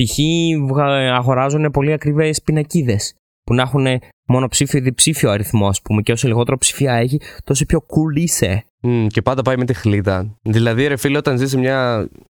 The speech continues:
Speaker 2: σε ένα κύκλο όπως είναι οι άνθρωποι στο Ντουμπάι, που έχουνε απλά φράγκα,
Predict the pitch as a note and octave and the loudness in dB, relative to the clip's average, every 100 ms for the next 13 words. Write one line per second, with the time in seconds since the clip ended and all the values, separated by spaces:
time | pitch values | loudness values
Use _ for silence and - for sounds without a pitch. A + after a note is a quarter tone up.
0 | _ - - B2 A2 B2+ A#2+ A2 A#2 A#2+ | _ -8 -2 -2 0 0 0 0 -2 0
1 | A#2+ A2 F2+ C2 G2 A2 A2+ G#2+ G2 F2+ | 0 0 0 0 0 0 -2 -4 -4 -2
2 | F2 G2 F#2 - - _ _ - G2 G#2 | 0 0 -2 -8 -18 _ _ -4 -2 0
3 | A#2 G2 G#2 G#2 - G2 G2 D2+ | 0 0 0 -2 0 0 0 -4